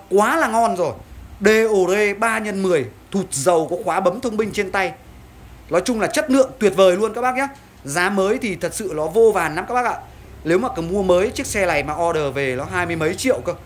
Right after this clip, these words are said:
Nó đắt gấp đôi với cái giá em bán. Cực kỳ là đắt. Tại vì cái order từ bên kia về nó giá nó rất là đắt. Xe này là xe nhập các bác ạ. Vâng, em xin phép kết thúc video ở đây.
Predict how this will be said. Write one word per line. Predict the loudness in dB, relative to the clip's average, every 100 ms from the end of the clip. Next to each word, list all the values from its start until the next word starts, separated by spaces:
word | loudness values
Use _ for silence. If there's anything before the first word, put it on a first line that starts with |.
| -18 -12 -6
Nó |
đắt | -4 -2
gấp | -2 4
đôi | 6 6
với | 2
cái | -2
giá | -2
em | -4 -2
bán. | -2 -4 -6 -18 -20 -20 -4
Cực | -4 0
kỳ | 2 2
là | 2
đắt. | -2 -6 -14
Tại | -10 -6
vì | -2 -2
cái | -4
order | -2 0 0 -2
từ | -4 -4
bên | -4
kia | -2 0
về | 0 -2
nó | -4
giá | -4 -4
nó | -4
rất | -4 -4
là | -2
đắt. | -4 -4 -16 -20 -20 -20 -20 -20 -16
Xe | -2 0
này | 2
là | -2 -4
xe | -2 -2
nhập | -2 -4 -6
các | -4
bác | -4
ạ. | -4 -10 -20 -20 -20 -20 -4
Vâng, | 0 0 -2 -20 -20 -20 -20 -4
em | 0 0 -2 -6
xin | -4 -4
phép | -2 -4 -6
kết | -8
thúc | -8 -8
video | -6 0 0
ở | 2
đây. | 0